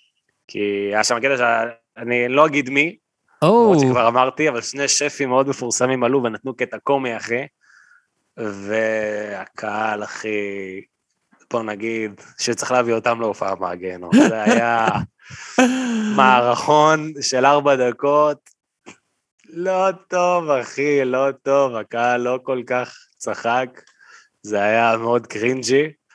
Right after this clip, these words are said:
Speaker 2: יואו, הם התרסקו?
Speaker 1: אה, אבל שימשיכו, כן, אבל שימשיכו לבשל, אתם טובים בזה, אתם טובים בזה.
Speaker 2: <laughs> נו,
Speaker 1: אה, זה
Speaker 2: תגיד
Speaker 1: טוב.
Speaker 2: לי, זה, מה אכפת לך? מי מקשיב לפודקאסט?
Speaker 1: אמרתי כבר, אחי, זה אסף גרנית ויוסי שטרית, הם עלו,
Speaker 2: אה,
Speaker 1: אני,
Speaker 2: אמרת?
Speaker 1: אני, שוב, אני לא יודע אם הורידו את הקטע הזה בעריכה או לא, אין לי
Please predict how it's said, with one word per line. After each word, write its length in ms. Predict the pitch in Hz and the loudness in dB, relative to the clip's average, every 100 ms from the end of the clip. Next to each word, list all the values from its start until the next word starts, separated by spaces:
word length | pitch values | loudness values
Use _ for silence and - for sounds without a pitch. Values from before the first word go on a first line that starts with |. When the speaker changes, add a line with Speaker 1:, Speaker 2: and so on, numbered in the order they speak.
| - | -4
Speaker 2:
יואו, 440 | 131 123 127 131 | 0 2 4 4
הם 100 | 117 | 4
התרסקו? 840 | 110 101 104 101 101 101 143 202 330 | 2 2 2 2 0 4 6 6 4
Speaker 1:
אה, 40 | |
אבל 100 | 107 | -2
שימשיכו, 480 | 107 117 117 151 147 | -6 -6 -4 -4 -2
כן, 320 | 123 131 120 98 | 2 2 2 -4
אבל 160 | 101 113 | -8 -2
שימשיכו 440 | 127 123 170 240 | 0 2 2 2
לבשל, 640 | 254 247 220 277 277 170 104 _ - 131 | 4 2 4 4 4 2 -2 _ -16 -14
אתם 240 | - 135 | -2 0
טובים 360 | 131 160 226 269 | 4 4 4 2
בזה, 400 | 294 254 302 170 110 _ - - | -2 2 2 2 -2 _ -14 -10
אתם 220 | 247 311 | 0 2
טובים 180 | 175 185 | 2 2
בזה. 400 | 196 190 202 117 - - - | 0 0 -2 -2 -8 -10 -6
Speaker 2:
<laughs> 240 | 196 92 - - | -6 -10 -18 -8
נו, 60 | - | 2
Speaker 1:
אה, 140 | 143 | 4
זה 80 | 139 | 4
Speaker 2:
תגיד 320 | 131 131 165 | 4 4 4
Speaker 1:
טוב. 160 | 170 190 | 6 6
Speaker 2:
לי, 60 | 208 | 4
זה, 160 | 143 | 0
מה 140 | 131 185 | -2 -2
אכפת 340 | - 160 135 | 0 0 0
לך? 120 | - | -4
מי 180 | 104 110 | -8 -6
מקשיב 340 | 165 - 139 | -6 -4 -2
לפודקאסט? 340 | 117 - 104 175 | -2 0 2 2
Speaker 1:
אמרתי 220 | 226 285 | 2 -2
כבר, 320 | 170 139 110 101 | 2 2 2 0
אחי, 200 | 151 139 | -2 -2
זה 120 | 87 | -4
אסף 260 | - 98 | -6 -6
גרנית 320 | - 117 123 117 | -2 0 0 -2
ויוסי 280 | 131 - | -4 -2
שטרית, 480 | 139 151 - 226 - | -4 -6 -6 -8 -4
הם 120 | 107 | -2
עלו, 160 | 117 208 | 2 2
Speaker 2:
אה, 60 | 113 | 2
Speaker 1:
אני, 100 | 113 | 0
Speaker 2:
אמרת? 100 | - | -4
Speaker 1:
אני, 280 | 123 302 | -2 -2
שוב, 280 | 269 202 165 | 0 2 2
אני 180 | 107 107 | 0 0
לא 100 | 120 | 2
יודע 400 | 131 127 127 120 | 2 2 2 0
אם 60 | 113 | -2
הורידו 300 | 110 113 110 | -4 -4 -4
את 60 | |
הקטע 220 | 101 107 | -4 -4
הזה 160 | 104 101 | -4 -2
בעריכה 420 | 95 92 90 95 | -2 -4 -6 -6
או 100 | 92 | -4
לא, 80 | 90 | -6
אין 120 | |
לי 60 | 90 | -10